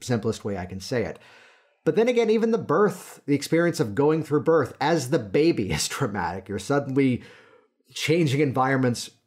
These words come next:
So life as itself is a source of trauma, obviously with different ranges attached to it.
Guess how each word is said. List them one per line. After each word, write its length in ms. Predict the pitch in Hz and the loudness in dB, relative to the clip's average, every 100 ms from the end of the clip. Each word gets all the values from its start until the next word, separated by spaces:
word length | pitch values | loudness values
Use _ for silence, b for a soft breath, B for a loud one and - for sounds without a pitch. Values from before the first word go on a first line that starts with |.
| _ | _
So 300 | - 156 131 | -2 0 0
life 480 | - 120 165 202 190 | -2 0 2 0 -2
as 200 | - 127 | -4 -2
itself 760 | 123 - - 185 87 - - - - | -2 -4 0 0 0 -8 -18 -8 0
is 420 | 147 117 95 - | 2 2 -4 -6
a 260 | 123 110 110 | 0 0 0
source 440 | - 123 110 92 - | -2 0 0 -2 -10
of 220 | 110 - | -14 -8
trauma, 480 | - 151 80 67 - - - _ _ - | -2 0 -2 -8 -16 -20 -20 _ _ -4
obviously 600 | 131 127 127 117 - 113 | -2 0 0 -2 -2 -2
with 280 | 107 92 - | -2 -6 -4
different 360 | 113 117 107 - | -4 -2 -12 -6
ranges 500 | 113 120 104 101 104 | -2 -2 -4 -8 -12
attached 420 | 98 101 92 - | -12 -12 -10 -8
to 160 | 120 104 | -4 -4
it. 120 | 85 | -6